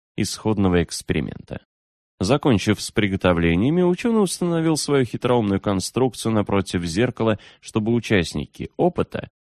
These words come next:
одновременно наблюдали вращение реального барабана слева и вращение его зеркального отражения справа.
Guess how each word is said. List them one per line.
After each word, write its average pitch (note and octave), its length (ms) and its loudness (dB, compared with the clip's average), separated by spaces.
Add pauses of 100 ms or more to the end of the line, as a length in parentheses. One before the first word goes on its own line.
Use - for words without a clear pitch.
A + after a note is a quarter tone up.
(120)
одновременно F#3 640 2
наблюдали C#3+ 460 0
вращение G2+ 600 0
реального E2+ 460 2
барабана F2 540 2
слева E2+ 480 -2 (240)
и G#3+ 100 0
вращение B2+ 640 0
его D#2+ 180 0
зеркального C#3+ 680 -2
отражения A#2 640 -2
справа. - 560 -6